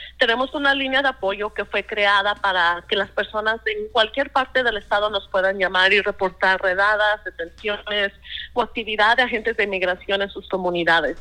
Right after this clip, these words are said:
Y para darte un, más o menos una idea, am, antes de la pandemia recibíamos como cuarenta llamadas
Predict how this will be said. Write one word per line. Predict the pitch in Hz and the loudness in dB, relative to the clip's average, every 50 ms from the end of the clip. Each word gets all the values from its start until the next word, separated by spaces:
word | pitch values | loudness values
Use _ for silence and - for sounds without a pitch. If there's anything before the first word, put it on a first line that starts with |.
| - - - - - - - - | -12 -14 -14 -12 -12 -12 -6 -2
Y | 247 247 | -2 0
para | - 247 240 233 233 | 2 4 4 4 4
darte | 226 233 - - 285 247 | 4 2 4 2 2 2
un, | 247 247 240 | 4 2 0
más | 220 - - | -2 -2 -2
o | 240 | -2
menos | 240 226 226 226 - | -2 -2 -2 -2 -2
una | 247 226 214 208 | -2 -2 -2 0
idea, | 196 190 202 196 190 190 185 185 - - | 0 2 2 2 4 4 2 2 0 0
am, | - - 202 196 196 190 185 180 185 196 196 - - - - - - - - - - - - - | 0 2 2 4 4 2 2 0 -2 -6 -12 -18 -20 -20 -20 -20 -20 -20 -20 -16 -14 -6 -2 0
antes | 240 226 233 262 269 269 | 0 0 0 -2 0 2
de | 277 | 2
la | 254 214 - | 2 2 2
pandemia | - 208 202 196 202 208 226 254 277 311 311 | 0 -2 -2 -2 -4 -4 -2 0 0 0 0
recibíamos | - 240 233 - - 214 180 196 185 196 196 202 208 208 - | 0 -2 -6 -8 -10 -4 0 2 2 2 2 0 -4 -6 -6
como | - 208 190 190 185 - | -6 -4 -2 -2 -4 -2
cuarenta | - - 233 262 320 349 339 415 381 | 0 0 2 2 2 0 0 0 0
llamadas | 311 285 240 214 202 180 170 185 | 2 2 2 2 2 2 2 0